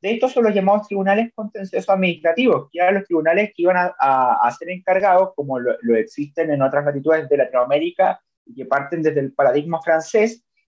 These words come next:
de revisar los problemas que se susciten o que existan entre particulares como usted, como yo, y con la administración del Estado.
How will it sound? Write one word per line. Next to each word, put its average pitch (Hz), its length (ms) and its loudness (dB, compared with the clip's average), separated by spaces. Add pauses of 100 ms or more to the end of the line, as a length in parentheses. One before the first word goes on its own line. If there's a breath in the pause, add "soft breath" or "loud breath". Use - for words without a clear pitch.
de 196 520 0
revisar 156 420 0
los 220 140 -4
problemas 190 480 -4
que 180 160 -6
se 175 140 -4
susciten 190 680 -2
o 147 100 0
que 147 80 -2
existan 185 640 -4
entre 226 520 2
particulares 185 720 2
como 147 200 0
usted, 180 260 -4
como 190 200 2
yo, 240 380 0 (220)
y - 100 -10
con 220 160 2
la 220 80 4
administración 202 560 -2
del 196 120 0
Estado. - 420 0